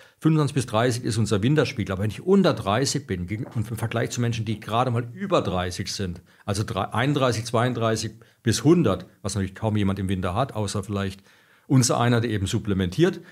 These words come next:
aber die nicht supplementierende Bevölkerung, die ist gerade mal ein bisschen über dreißig, aber nur ein bisschen über dreißig gegenüber unter dreißig hat einen gewaltigen Ein-, Einfluss gehabt auf die Wahrscheinlichkeit, an covid zu sterben,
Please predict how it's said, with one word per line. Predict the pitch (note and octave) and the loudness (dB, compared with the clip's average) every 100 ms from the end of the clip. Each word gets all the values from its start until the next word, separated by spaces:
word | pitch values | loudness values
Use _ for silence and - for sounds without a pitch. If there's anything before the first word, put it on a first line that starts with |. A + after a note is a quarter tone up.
| - _ - | -20 _ -6
aber | A2 A2 | -2 0
die | A2+ | 0
nicht | G#2+ E3 - | 0 0 -2
supplementierende | D#3 C#3+ B2+ A2 B2 A2+ G2 | -4 -2 -2 0 0 0 -4
Bevölkerung, | G2+ F#2+ A2+ C#3+ C#3 C#3 A#2+ | -8 -2 -2 0 0 -2 -2
die | B2+ | -4
ist | A#2+ | -6
gerade | - G2+ G2 | -4 -4 -4
mal | |
ein | F2+ | -4
bisschen | G#2 C#3 | -6 -4
über | D#3 C#3 | 0 0
dreißig, | - D3 D3 - | 2 0 0 0
aber | A2+ A2+ | 0 4
nur | - D2+ | 2 0
ein | - - _ _ _ - | -8 -20 _ _ _ -2
bisschen | F3+ F3 D#3 | 0 0 -2
über | F3 G3 | 0 0
dreißig | A#2 B2+ B2 A#2+ | 0 -2 0 0
gegenüber | B2+ B2+ A2+ A#2 - | -2 -2 -2 -4 -6
unter | F3+ G3+ F#3+ C3 | 2 4 4 2
dreißig | F#2 G2 G2 A2+ | 0 -2 -2 -4
hat | - B2 | -4 0
einen | A#2 | 2
gewaltigen | A2+ G2 G#2 D#3 E3 C#3+ - | 2 2 2 2 2 -2 -4
Ein-, | A#2+ B2+ A#2 | -2 -2 -2
Einfluss | A#2+ A#2+ B2 - | -4 -2 -4 -2
gehabt | G#2+ G#2+ A#2 - | -2 -2 -2 -6
auf | A2 | -4
die | A#2 | -2
Wahrscheinlichkeit, | G2 G2 A2 C3+ D3+ - B2 A#2 | -2 -4 -2 0 -2 -2 -2 -2
an | G#2+ | -6
covid | - A#2 C3 | -4 -2 -2
zu | - | -6
sterben, | F#2+ G2+ F#2+ G2+ | -8 -4 -4 -4